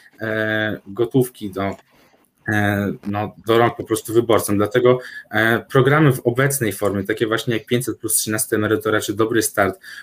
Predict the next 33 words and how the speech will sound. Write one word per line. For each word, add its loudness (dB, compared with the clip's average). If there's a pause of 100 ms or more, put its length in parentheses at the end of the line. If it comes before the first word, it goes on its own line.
(100)
powinniśmy 4
po -10
prostu 0
wykreślić, 0 (260)
a, 4 (300)
e, -2 (800)
e, 2
zaoszczędzone 6
dzięki 4
temu 4
pieniądze 4 (180)
po -2
prostu 0
spożytkować 2
tak, 0
żeby 2
to -2
było, 4 (220)
żeby 2
były 4
lepiej 4
wykorzystane, 0
bo -2 (280)
pis -2
ma, 4
e, 4 (540)
jest 2
bardzo 4
dobry, 6
e, 0
ostatnie 0
zdanie 0
obiecuję, -2